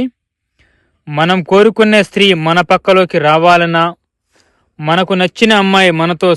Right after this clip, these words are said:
సంసారం చేయాలన్నా, మనం ఎంతోగా ఇష్టపడే వ్యక్తి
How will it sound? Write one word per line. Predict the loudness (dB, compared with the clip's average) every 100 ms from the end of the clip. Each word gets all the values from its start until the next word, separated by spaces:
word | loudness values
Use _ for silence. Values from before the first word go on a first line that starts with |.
| -2
సంసారం | -4 0 0 0 -4
చేయాలన్నా, | -4 0 0 0 0 -2 -4 _ _ _ _ _ _ _ -4
మనం | -2 0 0
ఎంతోగా | -2 2 2 4 2
ఇష్టపడే | 2 -2 2 2 4 2
వ్యక్తి | 0 -6 -2